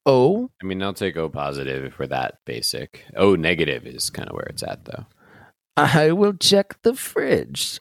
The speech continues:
Speaker 1: All right, Vinny wants O blood. Pff, we don't have that. Joey, what do you want? Um, I'll take a, a martini with, uh, three olives. That'd be great. <laughs> Oh, yes, I didn't see that coming. You want three fucking olives to go with your three fucking toes.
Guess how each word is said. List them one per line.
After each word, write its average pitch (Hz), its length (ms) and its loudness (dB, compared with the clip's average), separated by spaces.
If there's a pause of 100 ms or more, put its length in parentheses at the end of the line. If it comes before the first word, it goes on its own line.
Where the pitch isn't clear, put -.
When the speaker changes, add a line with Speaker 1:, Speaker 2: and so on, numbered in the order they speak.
Speaker 1:
All 95 300 4
right, 107 280 2
Vinny 110 360 4
wants 107 340 4 (140)
O 104 260 4
blood. 98 480 2
Pff, - 260 -2
we 113 120 2
don't - 200 -6
have 95 220 -10
that. - 260 -10 (560)
Joey, 156 360 4
what 165 100 4
do 156 80 2
you 131 140 2
want? - 420 -8 (420)
Um, 196 480 4
I'll 269 180 2
take 233 180 2
a, 120 760 2
a - 20 2
martini 160 680 2 (320)
with, 139 220 4
uh, 120 140 6
three 170 260 4
olives. 120 500 0 (600)
That'd 123 160 4
be 117 100 4
great. 110 200 2 (300)
<laughs> - 80 -14 (840)
Oh, 185 300 4
yes, 139 380 2
I 151 60 6
didn't 165 180 2
see 160 160 4
that 156 240 4
coming. 127 280 0
You 131 140 4
want 127 240 0
three 156 260 2
fucking 143 440 2
olives 123 400 2
to 135 80 0
go 120 160 4
with 117 140 2
your 120 120 2
three 127 260 0
fucking 113 480 0
toes. 107 520 2